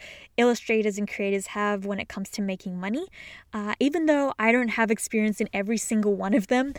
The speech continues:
I would love to talk specifically to my experience. And then when possible, I would love to bring on other self-taught illustrators and creatives to talk about how they monetize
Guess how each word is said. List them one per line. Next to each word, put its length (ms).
I 80
would 140
love 200
to 100
talk 240
specifically 640
to 160
my 240
experience. 840
And 120
then 160
when 180
possible, 600
I 100
would 140
love 220
to 100
bring 320
on 260
other 320
self-taught 580
illustrators 760
and 160
creatives 600
to 100
talk 320
about 240
how 220
they 200
monetize 720